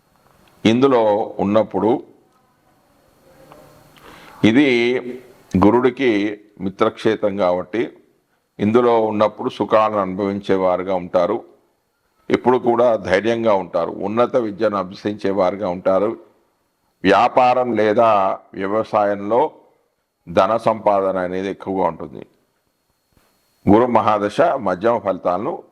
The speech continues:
కలిగిస్తుంది. ఇక గురుడు ధనస్సులో ఉన్నప్పుడు అంటే ఇది ధనస్సులో అంటే చతుర్థ భావంలో ఉన్నప్పుడు తన యొక్క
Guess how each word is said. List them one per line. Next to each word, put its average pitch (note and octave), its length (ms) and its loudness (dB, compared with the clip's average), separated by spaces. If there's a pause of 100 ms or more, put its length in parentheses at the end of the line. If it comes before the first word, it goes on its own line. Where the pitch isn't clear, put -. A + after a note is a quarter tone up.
కలిగిస్తుంది. D#2+ 580 -6
ఇక G#2 200 -4
గురుడు A2+ 640 0 (640)
ధనస్సులో B2 720 0
ఉన్నప్పుడు G2 680 -6 (120)
అంటే G#2 500 0 (760)
ఇది G#2+ 420 0 (440)
ధనస్సులో A#2+ 480 0
అంటే A#2 200 -6
చతుర్థ A#2 380 -6
భావంలో G#2 640 -2
ఉన్నప్పుడు F#2 560 -8 (1700)
తన G#2+ 160 4
యొక్క B2+ 260 2